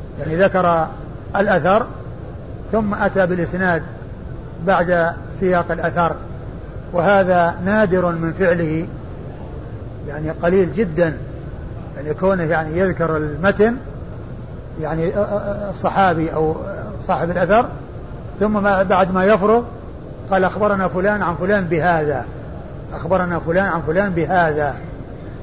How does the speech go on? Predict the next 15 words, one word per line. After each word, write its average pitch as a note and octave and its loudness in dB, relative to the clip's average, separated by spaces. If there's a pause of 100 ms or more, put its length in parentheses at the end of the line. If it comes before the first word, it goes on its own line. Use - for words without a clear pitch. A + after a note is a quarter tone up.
(720)
وليس E3 2
له G3 0
عند F#3+ -4
البخاري G#3 2
إلا G3+ 2
هذا، F#3+ 4 (400)
هذا F3 2
الموضع E3 2 (840)
الذي D#3+ 2 (520)
جاء F3+ 2
بهذه D#3+ 0
الطريقة، E3 0 (920)
وهي D#3 2
تقديم E3 -2
المتن G3+ 2